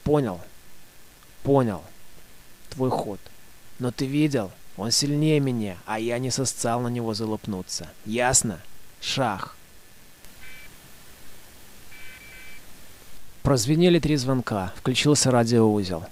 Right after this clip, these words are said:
Директор сказал: «Внимание! Все учителя приглашаются на совещание!» «Заебись, алгебра не будет, да?» — сказал Кузьменок. «Почему не будет? Это может только десять минут или пять.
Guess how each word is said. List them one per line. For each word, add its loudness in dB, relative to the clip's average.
Директор 4
сказал: 0
«Внимание! 4
Все 8
учителя 6
приглашаются 4
на 2
совещание!» 6
«Заебись, 0
алгебра 0
не -2
будет, -4
да?» — -2
сказал -2
Кузьменок. -4
«Почему 2
не 2
будет? -4
Это -2
может 0
только 0
десять -2
минут 0
или -4
пять. -6